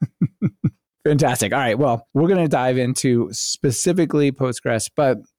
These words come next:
we were chatting a bit before we hit record, and much of this guidance expands beyond Postgres,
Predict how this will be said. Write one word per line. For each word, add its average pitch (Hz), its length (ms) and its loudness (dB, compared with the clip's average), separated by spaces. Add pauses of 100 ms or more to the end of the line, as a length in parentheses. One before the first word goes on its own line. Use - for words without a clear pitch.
(200)
we 139 140 4
were 139 100 4
chatting 131 360 2
a 110 40 2
bit 107 180 -2
before 117 320 0
we 113 100 2
hit 117 140 0
record, 101 520 -2 (360)
and 107 360 0
much 135 480 2
of 123 140 -2
this 123 220 0
guidance 101 500 -2 (400)
expands 110 460 -2
beyond 87 400 -2
Postgres, - 640 -6